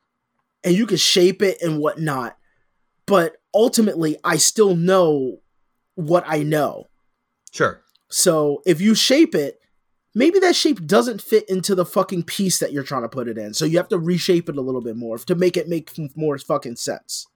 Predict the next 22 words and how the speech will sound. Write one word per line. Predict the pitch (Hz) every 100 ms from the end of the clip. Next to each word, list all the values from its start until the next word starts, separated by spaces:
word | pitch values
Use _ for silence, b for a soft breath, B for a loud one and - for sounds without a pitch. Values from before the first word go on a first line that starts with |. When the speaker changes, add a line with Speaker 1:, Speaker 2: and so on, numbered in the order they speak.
| _
Speaker 2:
Yeah, | 208 202 101
absolutely. | - 160 87 87 -
Speaker 1:
Other | 254 359
people | 370 294 269 214
are |
just | 196 202
so | 277 165 131 _ _
fucking | - 247 247 180 135 147 139
heels | - - 240 269 233
in | 220
the | 151
dirt, | 135 - 185 160 - -
dug | 165 185 185 -
in | 165 156 110 101 110 _ _ _ -
Speaker 2:
They're | 101
dry | 80 113 120
Speaker 1:
about | 123
Speaker 2:
out | 117 92
Play-Doh. | - 165 - 87
Speaker 1:
the | -
dumbest | - 320 320 262 175 -
shit. | - - 339 240 123